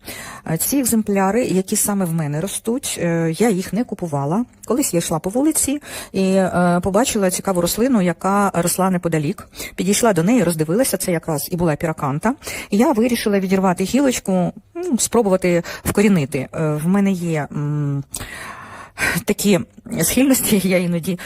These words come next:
відриваю які-небудь гілочки і пробую вкоріняти.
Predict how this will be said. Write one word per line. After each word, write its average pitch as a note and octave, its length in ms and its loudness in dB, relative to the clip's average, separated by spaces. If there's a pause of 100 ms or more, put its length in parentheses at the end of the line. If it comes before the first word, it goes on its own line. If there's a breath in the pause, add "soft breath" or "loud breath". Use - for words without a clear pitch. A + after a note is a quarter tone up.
(200 loud breath)
відриваю F3+ 500 2
які-небудь E3 400 -2
гілочки G3 600 0
і G#3+ 180 2
пробую G3+ 360 2
вкоріняти. D#3+ 560 0